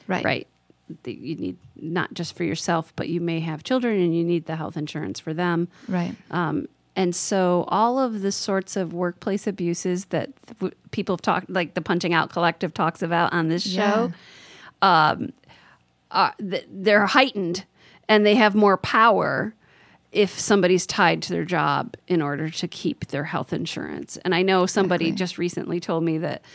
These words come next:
Speaker 2: um, she, she was gonna be taking a new job at a different place,
Speaker 1: Mm-hmm.
Speaker 2: and, um, the cobra, that's the, that's what you pay. Uh, don't ask me why it's called cobra.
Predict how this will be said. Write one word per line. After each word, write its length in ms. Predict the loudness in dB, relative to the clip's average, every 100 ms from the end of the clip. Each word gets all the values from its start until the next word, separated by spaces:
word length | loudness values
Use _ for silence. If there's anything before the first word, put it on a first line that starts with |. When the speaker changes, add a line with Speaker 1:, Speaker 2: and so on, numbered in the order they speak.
| -20 -10 -2
Speaker 2:
um, 160 | 0
she, 260 | 0 -2 -2
she 200 | -2 0
was 180 | 0 0
gonna 240 | 2 2
be 340 | 2 0 -2 -4
taking 320 | 0 2 4
a 20 | 6
new 180 | 6
job 400 | 4 4 4 2
at 120 | 0 -2
a 20 |
different 320 | -4 -4 -4
place, 320 | -4 -4 0
Speaker 1:
Mm-hmm. 220 | 0 -2 -4 -8 _ 0
Speaker 2:
and, 500 | 2 4 2 0 -2 -4
um, 540 | 0 0 0 -2 -6 -10 _ -16
the 160 | -8 -6
cobra, 640 | 0 4 4 2 -2 -4 -8 _ _ _ _ _ _ _
that's 240 | 0 0 -2
the, 140 | -6 -8 -16
that's 240 | -2 0 0
what 100 | 0
you 140 | 0
pay. 640 | 0 0 0 2 2 0 -2 -4
Uh, 80 | -2
don't 240 | 0 2
ask 200 | 2 2
me 120 | 0 0
why 160 | 0
it's 140 | -2 -6
called 240 | -6 -6
cobra. 320 | -4 -6 -8